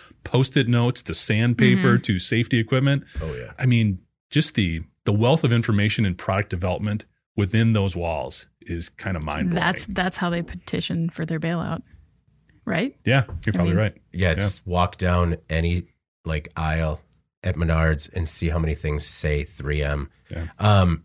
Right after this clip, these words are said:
Speaker 3: no, Jeff, to your point, um, when I read the story, when I was, uh, working up, when I was working up the story for the podcast, I definitely checked a second source 'cause I'm like, "There's no way that was nine million.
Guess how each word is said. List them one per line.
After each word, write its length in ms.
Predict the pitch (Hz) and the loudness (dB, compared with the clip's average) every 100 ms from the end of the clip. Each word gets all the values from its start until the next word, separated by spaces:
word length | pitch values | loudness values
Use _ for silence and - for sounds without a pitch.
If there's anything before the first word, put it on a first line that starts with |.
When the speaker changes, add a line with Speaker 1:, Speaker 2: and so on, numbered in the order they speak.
| - | 4
Speaker 3:
no, 220 | 135 127 | 6 6
Jeff, 240 | 110 110 | 6 4
to 100 | - | 4
your 80 | 120 | 2
point, 360 | 110 117 92 - | 6 4 4 2
um, 460 | 95 90 85 82 - | 2 4 2 0 -6
when 260 | 90 117 160 | 0 4 6
I 120 | 156 | 6
read 380 | 95 101 110 95 | 4 4 2 0
the 80 | |
story, 420 | 92 - 98 90 78 | -4 0 2 4 4
when 120 | 87 | 4
I 60 | 87 | 4
was, 180 | 87 | 4
uh, 480 | 98 85 82 78 78 - | 2 2 2 2 0 -4
working 480 | 87 101 95 - 110 | 0 2 4 4 6
up, 160 | 117 - _ _ _ _ | 4 0 _ _ _ _
when 120 | - 104 | 2 4
I 40 | |
was 140 | 98 90 | 4 4
working 320 | 101 98 98 | 2 4 2
up 80 | 90 | 2
the 60 | 92 | 0
story 280 | - 90 | 4 4
for 100 | 90 | 4
the 80 | 85 | 2
podcast, 460 | 87 92 87 87 - _ _ - - | 4 4 4 2 2 _ _ -20 -4
I 120 | 113 | 0
definitely 420 | 120 135 139 226 120 | 4 6 6 4 4
checked 260 | - 127 | 4 2
a 40 | 90 | 2
second 300 | - 101 90 | 2 4 4
source 260 | - 90 | 4 4
'cause 160 | - 101 | 2 0
I'm 60 | 101 | 0
like, 140 | 92 | 0
"There's 180 | 123 135 | -2 0
no 100 | 208 | 2
way 160 | 185 175 | 2 2
that 120 | 110 | 2
was 140 | 82 | 0
nine 360 | 104 123 98 80 | 2 2 2 2
million. 460 | 131 101 76 - | 0 0 -4 -8